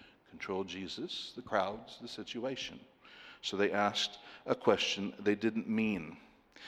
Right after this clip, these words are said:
So, uh, they knew that, uh, Jesus believed John's baptism was from heaven. Jesus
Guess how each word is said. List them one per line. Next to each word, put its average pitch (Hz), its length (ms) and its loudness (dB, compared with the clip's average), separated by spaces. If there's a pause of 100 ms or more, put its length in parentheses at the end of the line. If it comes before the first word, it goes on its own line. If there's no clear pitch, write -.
(300)
So, 117 420 10
uh, 110 480 10 (460)
they 127 220 8
knew 143 240 10
that, 127 300 6
uh, 113 240 10 (440)
Jesus 127 400 4
believed 123 340 6
John's 120 260 6
baptism 120 520 4
was 101 100 0
from 113 160 -4
heaven. 160 400 4 (540)
Jesus 107 540 0